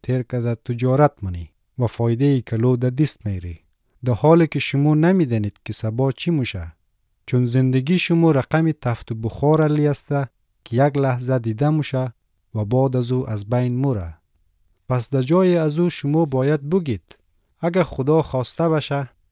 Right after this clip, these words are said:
و مو زنده باشی، ای کار یا او کار را منی.»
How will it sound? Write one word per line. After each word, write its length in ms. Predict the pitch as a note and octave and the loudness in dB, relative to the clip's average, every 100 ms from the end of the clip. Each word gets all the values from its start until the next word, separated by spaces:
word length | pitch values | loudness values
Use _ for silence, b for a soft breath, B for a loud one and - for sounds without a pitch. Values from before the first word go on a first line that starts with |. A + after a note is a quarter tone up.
| _ - | _ -8
و 80 | A#2+ | -2
مو 240 | C3 D3+ | 2 2
زنده 400 | C3 A2+ G#2+ G#2+ | 2 -2 -2 -4
باشی، 500 | G#2+ A2 - D#3+ D#3 - _ _ _ | -4 -6 -2 -2 -2 -6 _ _ _
ای 160 | - F3+ | 2 2
کار 380 | - D3 D3 C3 _ - | 4 2 2 0 _ -4
یا 140 | A2+ | -2
او 280 | A2+ C#3 C#3 | -2 0 -2
کار 300 | - C3+ C3 | 0 0 2
را 220 | C3 C3 | 2 0
منی.» 440 | C3+ D3 A#2+ F2 | 2 2 2 -4